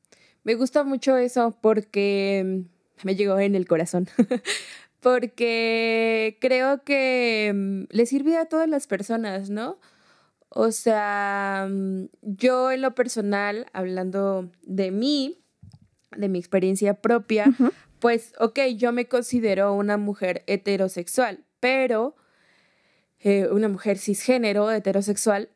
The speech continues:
Speaker 1: pero aún así, eh, mi ser mujer lo vivo diferente o expreso mi género
Speaker 2: Ujú.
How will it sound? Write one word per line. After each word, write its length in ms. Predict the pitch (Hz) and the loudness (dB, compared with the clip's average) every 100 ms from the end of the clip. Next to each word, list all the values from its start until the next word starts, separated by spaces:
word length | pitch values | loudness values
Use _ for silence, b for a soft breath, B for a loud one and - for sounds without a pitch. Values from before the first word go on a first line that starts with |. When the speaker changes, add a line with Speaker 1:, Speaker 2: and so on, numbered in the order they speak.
| _ _ _ - | _ _ _ -2
Speaker 1:
pero 220 | 269 269 | 0 0
aún 280 | 269 294 320 | -2 -2 -4
así, 640 | 339 - 311 285 285 _ _ _ _ | -2 2 2 2 -4 _ _ _ _
eh, 920 | 233 226 220 214 214 208 208 202 - | 0 2 2 0 0 0 -2 -2 -2
mi 220 | 214 226 | 0 0
ser 320 | 208 - 269 269 | 2 0 2 0
mujer 560 | 277 - 285 240 240 _ _ | -2 0 0 0 -4 _ _
lo 300 | 220 233 233 | 0 2 2
vivo 680 | 220 269 285 247 233 240 277 _ _ _ _ - - | 2 2 0 2 2 2 -2 _ _ _ _ -20 -6
diferente 920 | 202 233 233 220 247 269 240 226 226 | -2 0 2 2 2 0 0 0 2
o 140 | 208 208 | 2 2
expreso 680 | 208 - - 262 330 339 214 | 0 -4 0 2 0 -4 -6
mi 120 | 202 | -6
género 540 | 202 208 214 202 202 | -4 -4 -2 0 0
Speaker 2:
Ujú. 300 | 240 226 196 | 0 0 -2